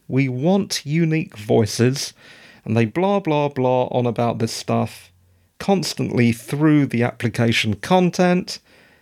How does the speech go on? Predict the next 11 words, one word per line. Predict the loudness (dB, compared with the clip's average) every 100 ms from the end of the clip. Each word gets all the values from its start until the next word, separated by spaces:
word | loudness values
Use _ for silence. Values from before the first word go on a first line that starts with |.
| _ _ _ _ _ 0
But | 0 0 -8 _ _ _ _ -2
when | 0 2
those | 2 0
same | 0 0 2
people | 2 0 2 2 2 0
are |
looking | 0 0 0 2
over | 2 2
your | 2 2
application | 0 -4 -2 0 2 0 -2
form, | 0 0 0